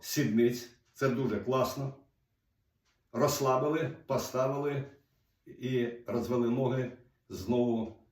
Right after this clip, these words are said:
поставили їх позаду на свої пальці. Вперед.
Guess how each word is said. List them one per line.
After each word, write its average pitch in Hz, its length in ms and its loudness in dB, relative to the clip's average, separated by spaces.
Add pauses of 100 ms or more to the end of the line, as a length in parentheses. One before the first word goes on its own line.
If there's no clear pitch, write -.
поставили 110 480 0
їх 104 120 -2
позаду 120 680 -2
на - 120 -10
свої 110 260 -2
пальці. 90 360 -6 (2750)
Вперед. 101 460 -2